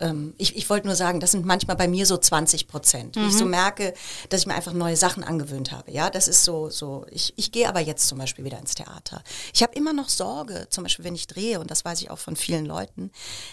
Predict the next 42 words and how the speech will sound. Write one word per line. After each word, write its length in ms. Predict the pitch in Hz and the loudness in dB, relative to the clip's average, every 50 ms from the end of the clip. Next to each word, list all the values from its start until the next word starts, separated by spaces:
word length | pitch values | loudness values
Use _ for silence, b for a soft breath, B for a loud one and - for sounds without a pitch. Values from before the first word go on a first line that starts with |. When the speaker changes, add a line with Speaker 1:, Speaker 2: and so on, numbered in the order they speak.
| B - | B -2
Speaker 1:
dass 180 | - 196 - - | 0 0 0 0
ich 140 | 226 208 - | -2 -4 -4
möchte 240 | 220 226 247 - - | -2 -4 -4 -6 -8
natürlich 320 | 196 185 - 208 185 - | -8 -6 -4 -4 -2 -4
nicht 240 | 190 214 214 - - | -4 -6 -8 -8 -8
diejenige 460 | 190 185 196 208 185 175 170 170 165 | -6 -2 0 0 0 0 -2 -4 -4
sein, 480 | 160 - 156 151 151 165 180 208 208 B B B B B B B B _ | -4 -4 -4 -6 -8 -8 -10 -12 -12 B B B B B B B B _
die 80 | 190 196 | 2 2
sich 160 | 185 196 - | 4 2 2
dann 160 | - 170 165 | -2 -4 -6
angesteckt 640 | - - 202 214 196 - - - 156 - _ - - | -6 -6 -6 -4 -4 -4 -4 -4 -10 -14 _ -10 -8
hat. 360 | 165 175 - - - - - - | -6 -6 -6 -6 -6 -8 -8 -6
Und 300 | - 170 170 160 - - | -6 -4 -4 -4 -6 -6
man 120 | 151 180 185 | -4 -2 -4
hat 120 | 202 - | -2 -2
immer 200 | - 226 240 233 | -2 0 0 0
noch 120 | 214 190 | -2 -2
ein 80 | 202 190 | -6 -6
komisches 420 | - 190 185 175 - - 165 - | -6 -6 -4 -4 0 2 2 2
Gefühl. 300 | - 160 - - - 160 | 2 -2 -6 -6 -4 2
Es 160 | 143 139 - - | 4 4 4 4
kann 280 | - 208 233 240 233 - | 4 0 0 -2 -2 -4
auch 140 | - 170 - | -8 -10 -2
daran 440 | - - 165 180 208 233 262 254 254 | 0 0 2 2 2 0 -2 -4 -4
liegen, 280 | 254 262 285 294 269 269 | -6 -6 -6 -6 -6 -6
da 120 | 185 175 | -6 -6
würde 120 | 196 180 | -4 -6
ich 60 | 180 - | -6 -6
jetzt 200 | 180 - - - | -6 -8 -6 -4
auch 120 | - 220 | -4 -2
nochmal 200 | 262 262 254 247 | -2 -2 -2 -4
dreißig 380 | - - 220 220 226 - - - | -6 -6 -4 -2 -2 -2 -2 -4
Prozent 480 | - - - - 214 208 214 - - | -2 -2 0 0 0 0 -4 -6 -8
drauflegen, 480 | 196 196 190 - 196 190 190 190 190 196 B B B B B B B - | -8 -8 -6 -4 -2 -2 0 0 -2 -4 B B B B B B B -4
wo 80 | 202 | -2
ich 100 | 196 190 | -2 -2
auch 80 | - - | -4 -4
selber 400 | - - 170 180 220 220 214 196 | -4 -2 -2 -2 -4 -4 -8 -8
teilweise 400 | - - 190 190 196 190 185 165 | -10 -10 -10 -8 -8 -8 -10 -10
denke, 300 | - 180 175 170 - - - | -10 -12 -12 -14 -16 -14 -12
„Oh 180 | 165 160 160 | -10 -8 -6
nee, 300 | 160 160 160 156 156 151 | -6 -4 -2 -2 -2 -2